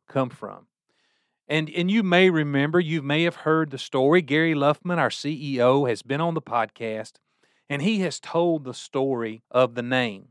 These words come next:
But I think it's important to communicate it again. Even recently, during a new employee orientation,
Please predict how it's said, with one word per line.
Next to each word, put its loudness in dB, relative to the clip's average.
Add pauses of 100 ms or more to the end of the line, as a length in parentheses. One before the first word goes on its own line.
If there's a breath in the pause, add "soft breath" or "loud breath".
(840)
But 4
I 8
think -2
it's -6
important 2
to -8
communicate -8
it -8
again. -6 (260 soft breath)
Even 0
recently, 0 (120)
during 0
a -2 (100)
new 0
employee 0
orientation, -2